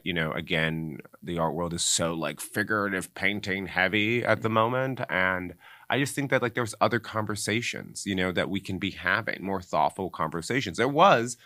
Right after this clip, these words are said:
a lot of painting in, you know, there was a painting, there was, I wouldn't say a lot, there was painting, there were painters in the issue.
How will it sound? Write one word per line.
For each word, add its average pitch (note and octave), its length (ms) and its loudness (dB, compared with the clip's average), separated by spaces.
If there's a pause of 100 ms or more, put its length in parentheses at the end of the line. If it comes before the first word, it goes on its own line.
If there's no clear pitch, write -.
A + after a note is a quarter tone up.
(220)
a A2+ 80 2
lot A#2 240 6
of A#2 100 -2
painting A#2+ 420 -4
in, A#2+ 300 -6 (220)
you B2+ 80 -6
know, A2 140 -2
there A#2 80 -2
was A2+ 140 -6
a A2 40 -8
painting, A2 400 -8
there B2+ 120 -2
was, A#2 220 -8 (280)
I - 20 -2
wouldn't D#3+ 160 -2
say G#2+ 60 -4
a F2 60 -4
lot, E2+ 300 0
there G#2 80 -6
was G2 140 -6
painting, A#2 680 -4 (600)
there A#2+ 120 -2
were A#2 80 0
painters A2 800 -8 (460)
in C3 280 2
the A#2 200 2 (100)
issue. - 500 -2